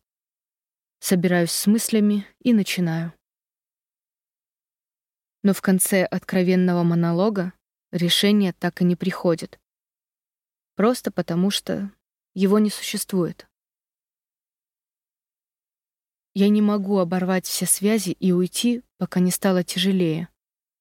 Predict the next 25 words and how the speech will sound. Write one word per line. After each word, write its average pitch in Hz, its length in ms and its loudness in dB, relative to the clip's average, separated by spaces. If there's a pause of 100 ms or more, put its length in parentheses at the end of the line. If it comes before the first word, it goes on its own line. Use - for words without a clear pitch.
(120)
Ведь 185 200 -2
по 185 120 -2
рабочему 185 480 0
контракту 185 720 -4 (320)
я 202 100 2
должна 208 400 2
заниматься 196 560 0
с - 120 -8
Тобиасом 202 680 -2
от - 140 -6
шести 190 640 -2 (280)
до 196 100 2
восьми 190 380 2
часов 202 440 -4
в 202 40 2
неделю, 175 480 0 (320)
даже 196 280 2
десять, 185 520 0
когда 175 340 0
экзамены 190 540 2
на 196 100 2
носу. 175 460 -4 (760)
Ситуация — 180 680 -2
полная 214 480 0
жопа. 160 480 -6